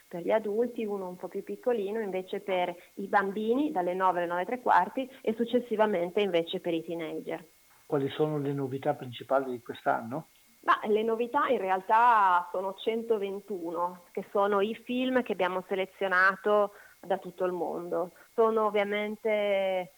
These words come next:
Speaker 1: tutti i contenuti che abbiamo selezionato con cura e che stiamo gi-, cercando ovviamente di, di raccontare anche prima del festival, in modo tale che le persone possano arrivare preparate, informate su quello che andranno a vedere.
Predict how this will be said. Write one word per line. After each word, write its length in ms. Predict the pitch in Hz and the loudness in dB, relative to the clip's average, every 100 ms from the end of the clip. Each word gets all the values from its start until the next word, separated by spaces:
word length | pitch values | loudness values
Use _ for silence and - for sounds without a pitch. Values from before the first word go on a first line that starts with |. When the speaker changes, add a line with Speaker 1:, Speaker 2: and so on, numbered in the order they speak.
| _ | _
Speaker 1:
tutti 240 | - 240 240 | -8 -6 -4
i 80 | 233 | 0
contenuti 680 | 226 214 220 214 226 226 | 0 2 0 2 0 -2
che 120 | 254 214 | -4 0
abbiamo 760 | 180 175 185 180 185 185 185 - | 0 2 2 4 4 2 -2 -4
selezionato 640 | 208 196 190 190 190 190 | -2 -2 -4 -2 -2 -2
con 260 | 196 196 196 | -4 -4 -4
cura 580 | - 233 240 254 277 277 - _ _ _ _ | -4 2 4 6 4 2 -6 _ _ _ _
e 300 | 190 185 175 | 0 0 -2
che 360 | - 190 185 180 - _ | -4 0 0 -2 -20 _
stiamo 320 | - 214 196 190 | 2 4 4 0
gi-, 200 | 190 190 | -2 -6
cercando 680 | - 180 - - 190 214 226 | -4 -4 -4 0 2 2 0
ovviamente 460 | 185 175 190 208 196 | 0 -2 -2 -2 -2
di, 240 | 185 170 - - | -2 -4 -6 -20
di 180 | - 180 | -4 2
raccontare 720 | 180 170 - 180 180 - 226 220 | 2 0 -4 -4 2 4 6 4
anche 280 | 175 170 | 0 -6
prima 300 | - 202 214 | -4 -2 -2
del 160 | 180 175 | -2 -4
festival, 500 | - 185 196 - 226 | 0 0 0 -2 -2
in 80 | 180 | 0
modo 200 | 175 170 | -4 -2
tale 200 | 180 208 | 0 0
che 100 | 214 | -2
le 60 | 180 | -4
persone 360 | 175 - 190 | -6 -6 -6
possano 300 | 208 190 180 | -6 -8 -8
arrivare 380 | 180 170 175 185 | -8 -2 0 0
preparate, 640 | 175 175 175 170 180 196 | -4 -4 -2 2 2 0
informate 760 | 214 175 - 175 170 180 196 254 | -6 -6 -8 -8 -4 -2 -2 -4
su 140 | 247 202 | -10 -8
quello 180 | 190 | -8
che 100 | 180 | -6
andranno 280 | 180 175 175 | -8 -8 -8
a 40 | 170 | -8
vedere. 500 | 170 175 208 240 | -8 -6 -4 -6